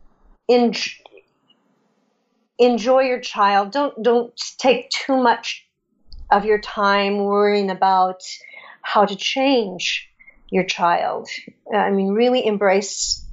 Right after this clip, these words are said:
who he or she is, their personality.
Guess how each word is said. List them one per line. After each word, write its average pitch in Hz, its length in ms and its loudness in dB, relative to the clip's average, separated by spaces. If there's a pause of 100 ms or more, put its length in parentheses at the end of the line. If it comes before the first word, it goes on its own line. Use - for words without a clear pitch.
(320)
who 254 240 4
he 220 460 0
or 208 80 -4
she 190 400 0
is, 185 420 0 (460)
their 202 100 -2
personality. 196 1000 0